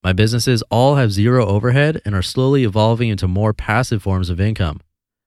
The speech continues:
Because of the simplicity of my business structure and lifestyle, I'm able to travel the world and have amazing experiences without worrying about, say, where I parked my car, if an employee will do the work they've been assigned,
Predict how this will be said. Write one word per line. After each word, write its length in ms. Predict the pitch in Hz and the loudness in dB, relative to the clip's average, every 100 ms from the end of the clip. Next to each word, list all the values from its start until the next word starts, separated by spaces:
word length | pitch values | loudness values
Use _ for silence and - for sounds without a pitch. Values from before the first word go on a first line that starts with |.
| _ - | _ -4
Because 220 | 110 110 | 0 0
of 60 | 101 | 0
the 40 | |
simplicity 440 | 107 92 104 104 | -2 0 0 0
of 80 | 107 | 0
my 100 | 90 | 0
business 280 | 85 92 98 | -2 -2 -2
structure 300 | 110 101 110 | -2 -2 -2
and 120 | 90 | -2
lifestyle, 600 | 82 87 - 110 110 117 - _ _ - | 0 -2 -2 0 0 0 -6 _ _ -4
I'm 140 | 113 | -2
able 200 | 131 131 | 0 0
to 100 | 113 | -2
travel 420 | - 104 107 123 | 0 0 2 2
the 100 | 117 | 0
world 320 | 101 98 98 | 2 2 0
and 120 | 95 92 | 0 -2
have 120 | 90 | -2
amazing 440 | 92 101 113 120 | -2 -2 -2 -4
experiences 760 | 107 - 104 101 104 98 104 95 | -6 -6 -4 -2 -2 -2 -4 -2
without 320 | 80 98 95 | 0 0 0
worrying 300 | 98 98 98 | -2 -2 -2
about, 320 | 90 90 85 - _ | 0 0 -2 -8 _
say, 360 | - 101 87 85 | -6 -2 -2 -2
where 260 | 98 101 | 0 2
I 120 | 101 | 2
parked 280 | 90 104 101 | 0 -2 -2
my 140 | 95 85 | -4 -4
car, 440 | - 95 95 101 _ _ - | -2 0 0 -2 _ _ -12
if 120 | 101 | -4
an 60 | 90 | -4
employee 540 | 85 101 101 101 104 | -2 -2 0 2 0
will 160 | 101 92 | 0 0
do 100 | 98 | 0
the 80 | |
work 360 | 85 87 98 110 | 0 0 -2 -2
they've 120 | 92 | -4
been 140 | 87 85 | -4 -4
assigned, 500 | - 92 95 104 | -4 -2 0 -4